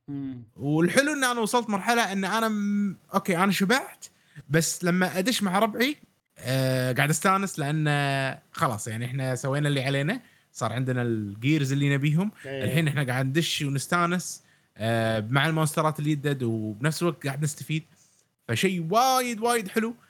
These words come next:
Speaker 2: إنه، آه، يعني، قاعد يصير في تحدي مع المونسترات اللي يدد هذيلا،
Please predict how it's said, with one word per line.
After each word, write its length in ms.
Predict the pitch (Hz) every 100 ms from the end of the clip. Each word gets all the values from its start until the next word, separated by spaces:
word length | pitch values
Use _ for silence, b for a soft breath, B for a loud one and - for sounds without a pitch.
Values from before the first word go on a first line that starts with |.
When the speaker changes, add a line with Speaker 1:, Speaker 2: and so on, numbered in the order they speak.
| _ -
Speaker 2:
إنه، 180 | 151 160
آه، 640 | 156 151 151 143 147 143 - _ _ _ _ _ _ - 85 78 71 65
يعني، 440 | 143 143 165 156
قاعد 160 | 139 147
يصير 200 | 147 254
في 140 | 220
تحدي 420 | 208 156 208 139 - _ _ _ _ _ _ -
مع 200 | 113 131
المونسترات 540 | 147 131 - 139 127
اللي 120 | 113 151
يدد 280 | 120 95
هذيلا، 300 | 110 180 143